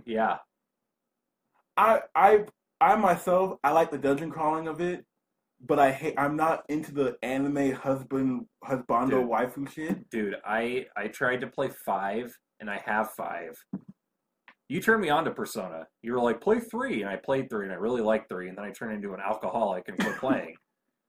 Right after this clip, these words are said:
Speaker 1: Um, or maybe I was mid-alcoholic. Um, but I bought five, and it's just day after day, go to school.
Speaker 2: Yeah, that's,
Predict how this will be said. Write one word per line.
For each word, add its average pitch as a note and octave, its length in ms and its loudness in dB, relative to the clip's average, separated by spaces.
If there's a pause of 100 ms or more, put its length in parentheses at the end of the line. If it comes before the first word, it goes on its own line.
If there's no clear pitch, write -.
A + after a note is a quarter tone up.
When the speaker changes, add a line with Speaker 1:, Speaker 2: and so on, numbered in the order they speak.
(240)
Speaker 1:
Um, G#2+ 360 0
or G2 100 -6
maybe A#2 220 0
I A#2 80 4
was A#2+ 420 0
mid-alcoholic. G2+ 960 -2 (480)
Um, A2 400 0 (240)
but A#2+ 100 -4
I B2 80 2
bought C#3+ 280 0
five, F#2 580 0 (360)
and C3+ 180 -6
it's C3+ 300 -8 (140)
just D3+ 520 -2 (200)
day B2+ 220 0
after A#2 360 2
day, A2 480 -4 (520)
go B2 120 -2
to B2 60 0
school. A2+ 600 -2 (140)
Speaker 2:
Yeah, F3+ 200 0
that's, D#3 360 -4